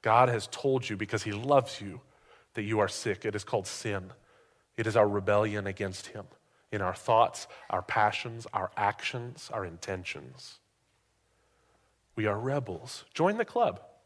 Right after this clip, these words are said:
Every person around you is a rebel. We're all rebels. The question is,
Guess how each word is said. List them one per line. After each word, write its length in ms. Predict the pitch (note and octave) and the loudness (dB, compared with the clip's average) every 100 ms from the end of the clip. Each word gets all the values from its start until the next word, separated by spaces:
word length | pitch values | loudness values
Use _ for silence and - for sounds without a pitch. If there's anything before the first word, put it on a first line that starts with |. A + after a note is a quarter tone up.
| _ _ | _ _
Every 220 | F3 G#3+ A3 | 6 6 6
person 260 | G3+ - | 4 4
around 300 | D#3+ B2+ B2 | 4 6 6
you 60 | G#2+ | 2
is 80 | G2 | 0
a 40 | |
rebel. 320 | G2 F#2 C#2 - _ _ _ _ _ _ | 0 0 -2 -12 _ _ _ _ _ _
We're 120 | D#3 | 10
all 160 | D3 B2+ | 12 12
rebels. 480 | G#2+ F2+ F2+ - - _ _ _ _ _ _ _ _ _ - - - | 8 2 -2 -10 -18 _ _ _ _ _ _ _ _ _ -20 -20 -12
The 80 | A#2+ | -12
question 500 | - F3 F#3 - B2 | 8 10 10 6 -2
is, 320 | A2 G2+ G2 | -2 -2 -6